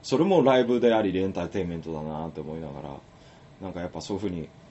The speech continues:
うん、なんかリーダーみたいな人とかさ、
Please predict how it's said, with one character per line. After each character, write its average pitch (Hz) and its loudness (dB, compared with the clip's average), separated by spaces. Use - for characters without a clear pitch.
う - -10
ん、 82 -6
な 92 -12
ん - -14
か 90 -6
リ 139 6
ー - 2
ダ 92 -2
ー - -14
み 104 -6
た 95 -6
い 90 -6
な 80 -8
人 123 -2
と 117 0
か 90 -6
さ、 - -8